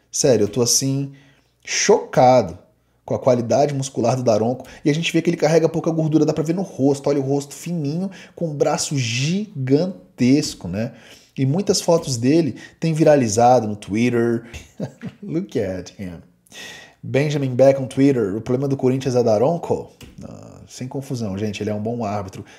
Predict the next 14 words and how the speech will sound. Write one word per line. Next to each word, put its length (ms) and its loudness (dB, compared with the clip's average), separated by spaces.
Tem 120 -4
algumas 240 -2
polêmicas. 500 -2
Vocês 300 -4
que, 220 -4
que 120 -4
acompanham 460 -2
o 40 -10
futebol 400 0
mais 260 0
assiduamente, 800 -2
ele 160 2
é 40 6
bom 520 0